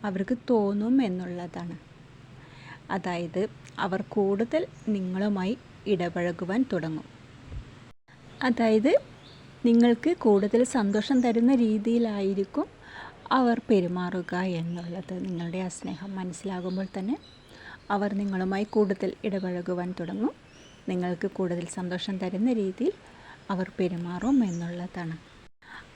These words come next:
അതോടൊപ്പം തന്നെ അവരിൽ കാണാൻ സാധിക്കുന്ന മറ്റൊരു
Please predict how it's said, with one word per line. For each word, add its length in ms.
അതോടൊപ്പം 600
തന്നെ 300
അവരിൽ 420
കാണാൻ 380
സാധിക്കുന്ന 640
മറ്റൊരു 520